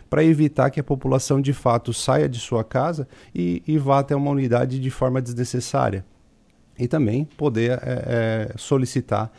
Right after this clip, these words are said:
via mensagem de voz, porque a gente sabe que tem pessoas que têm dificuldade com tecnologia. Não é todo mundo que tem ali uma facilidade de mexer. Então você vai poder mandar uma mensagem de áudio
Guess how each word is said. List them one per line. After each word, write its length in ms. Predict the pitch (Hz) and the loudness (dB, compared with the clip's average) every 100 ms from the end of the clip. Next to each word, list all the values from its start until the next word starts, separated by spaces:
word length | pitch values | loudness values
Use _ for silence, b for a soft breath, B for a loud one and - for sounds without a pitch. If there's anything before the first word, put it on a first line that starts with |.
| B B | B B
via 220 | 113 120 | 0 2
mensagem 520 | 123 123 117 117 120 | 2 0 0 2 2
de 120 | 120 | 0
voz, 360 | 104 120 131 - | 2 4 2 0
porque 500 | - 101 - 107 104 B 113 | -6 -6 -4 -4 -6 B -6
a 60 | 147 | -4
gente 160 | 151 | -2
sabe 280 | - 160 139 | 0 0 0
que 60 | - | -2
tem 100 | 135 | 0
pessoas 400 | 143 139 143 139 | 0 0 -2 -4
que 100 | - | -2
têm 160 | 160 | -2
dificuldade 680 | 160 - 170 151 120 135 120 | -2 -4 -6 -2 0 0 -2
com 180 | - 110 | -4 -2
tecnologia. 840 | 113 - 107 107 101 101 95 92 b b - | -2 -2 -2 0 0 0 -2 -4 b b -2
Não 80 | |
é 40 | - | 0
todo 200 | 135 123 | 2 4
mundo 180 | 127 117 | 4 2
que 80 | |
tem 120 | - 123 | -2 0
ali 100 | 120 | 2
uma 140 | 120 | 0
facilidade 840 | - 117 - 113 104 113 117 110 104 | 0 -2 0 -2 2 2 2 0 -2
de 120 | 110 | 0
mexer. 540 | 104 - - 123 127 B B B | -2 -2 0 0 0 B B B
Então 180 | - 156 | -4 -4
você 220 | - 147 | -2 0
vai 240 | 131 131 - - | 2 0 -2 -4
poder 220 | 127 120 | 0 2
mandar 260 | 120 120 117 | 2 2 2
uma 160 | 113 | 2
mensagem 500 | 110 110 - 104 110 | 0 -2 0 0 2
de 180 | 113 123 | 2 4
áudio 560 | 104 110 147 151 98 | 6 6 6 2 -2